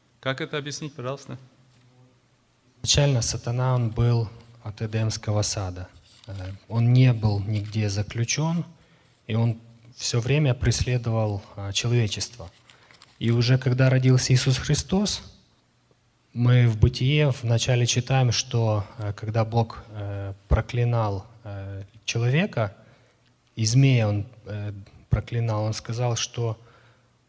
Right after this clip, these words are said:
Speaker 2: будет тебя жалить, ты будешь жалить в пяту, а он тебя будет в голову.
Speaker 1: Мгм.
Speaker 2: То есть, э, я так рассуждаю просто, что вот это вот, э, когда он был, вот это в начале,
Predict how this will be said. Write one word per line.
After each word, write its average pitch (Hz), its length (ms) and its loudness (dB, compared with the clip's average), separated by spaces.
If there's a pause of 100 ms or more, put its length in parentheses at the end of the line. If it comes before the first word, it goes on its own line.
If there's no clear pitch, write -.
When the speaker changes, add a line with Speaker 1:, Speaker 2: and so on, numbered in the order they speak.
(140)
Speaker 2:
будет 127 340 -2
тебя 123 280 0
жалить, 131 520 0 (280)
ты 143 100 2
будешь 131 260 2
жалить 135 360 0
в - 60 -14
пяту, 170 500 -2
а 120 240 -2
он 147 240 -2
тебя 127 220 -6
будет 120 300 -4
в 107 80 -14
голову. 92 560 -10
Speaker 1:
Мгм. 107 320 -16 (300)
Speaker 2:
То 131 100 -4
есть, - 380 -4
э, 117 240 -12 (460)
я 127 320 -6
так - 180 -6 (1040)
рассуждаю 110 640 -10
просто, 104 380 -14
что - 220 -12
вот 113 220 -10
это 127 220 -6
вот, 120 340 -10
э, 110 260 -14
когда 117 340 -6
он 123 300 0
был, 180 380 -2 (800)
вот 113 120 -10
это 120 180 -6
в 113 180 -10
начале, 113 640 -4